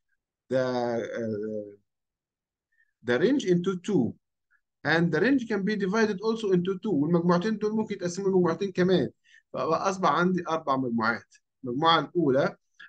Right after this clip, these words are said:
أو الأقل، the lower quartile is the value below which a quarter of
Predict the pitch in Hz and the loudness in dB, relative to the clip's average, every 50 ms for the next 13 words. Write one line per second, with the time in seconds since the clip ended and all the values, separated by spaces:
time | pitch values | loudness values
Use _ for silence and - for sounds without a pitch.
0 | _ - 117 117 123 117 120 127 - - - 175 185 180 156 123 127 127 139 156 | _ -4 -2 -2 -2 -2 -4 -8 -2 2 4 4 4 4 2 2 0 0 0 0
1 | 170 170 160 - 143 131 127 - 170 175 175 170 156 135 131 120 123 151 170 180 | 0 -2 -2 -4 -4 -6 -4 -2 0 0 0 0 -2 -4 -4 -2 -2 -2 0 0
2 | 180 143 120 127 131 135 151 170 180 147 151 160 160 - - 139 - - - 139 | 0 0 0 0 0 2 4 4 4 4 2 -2 -6 -8 -10 -12 -12 -8 -6 -4
3 | 143 139 - 135 135 131 - - - - - - - _ _ - 127 | -4 -4 -4 -6 -6 -6 -8 -12 -20 -20 -20 -20 -20 _ _ -8 -8